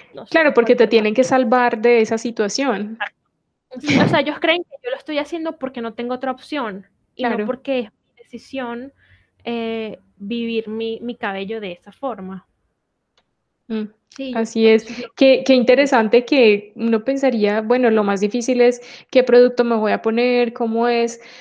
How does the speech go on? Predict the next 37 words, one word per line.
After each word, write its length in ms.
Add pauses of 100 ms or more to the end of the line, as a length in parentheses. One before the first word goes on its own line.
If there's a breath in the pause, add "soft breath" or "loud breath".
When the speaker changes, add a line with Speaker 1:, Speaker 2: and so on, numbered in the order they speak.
(160 loud breath)
Speaker 2:
pero 200
en 120
realidad 500
es 160
que 460 (140)
como 240
que 120
no 120
estamos 480
listos 720 (280)
para, 720 (100)
para 180
hablar 340
de 300
esto, 440
como 300
que 180
sea 300
tan 220
raro 380
para 200
los 160
estilistas 720
que 120
alguien 360
use 220
su 200
propio, 320
sus 200
propios 320
productos, 840 (420 loud breath)
cuando 320
debería 520
ser 460 (140)
algo 300
que 120
celebremos, 880